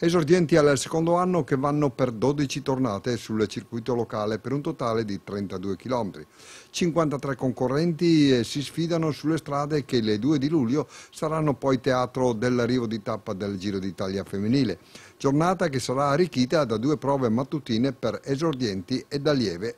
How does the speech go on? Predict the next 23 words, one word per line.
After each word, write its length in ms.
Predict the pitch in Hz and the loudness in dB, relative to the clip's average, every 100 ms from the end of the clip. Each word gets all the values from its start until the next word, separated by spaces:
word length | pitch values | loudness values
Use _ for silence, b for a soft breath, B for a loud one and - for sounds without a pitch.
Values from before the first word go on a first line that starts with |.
| _ - | _ -8
ovviamente 480 | 143 160 104 92 | 0 0 0 -4
al 80 | 92 | -6
femminile. 520 | - 101 98 80 82 - B B B B B 220 | -6 -6 -4 -8 -12 -18 B B B B B 6
Il 220 | 202 180 | 8 8
circuito 480 | 196 - 220 208 165 | 6 0 2 4 4
che 140 | 147 | 4
presentava 500 | 127 127 120 156 147 | 0 -2 0 0 2
a 60 | 127 | 2
metà 240 | 120 117 | 0 -2
giro 240 | 110 147 | 0 2
un 100 | 131 | 2
cavalcavia 800 | 107 117 113 101 104 117 160 139 | 2 0 0 -2 0 4 4 4
come 300 | 101 131 135 | 2 2 4
ideale 380 | 117 113 131 120 | 4 2 0 -2
trampolino 600 | 117 123 107 110 135 127 | -2 -4 0 2 2 2
per 220 | - 117 | 0 -4
promuovere 760 | - 104 107 107 127 135 117 107 | -6 -6 0 2 2 2 0 0
gli 120 | 123 | 0
attacchi 560 | 151 - 131 127 - 135 | -2 -4 -6 -6 -4 -4
spronava 600 | - 147 156 131 120 139 | -4 -4 -2 -2 -2 -2
i 60 | |
ragazzini 500 | 123 127 120 - 110 113 | 0 -2 -4 -4 -4 -4
all'agonismo, 680 | 104 98 107 151 113 85 | -4 -6 -4 -4 -4 -8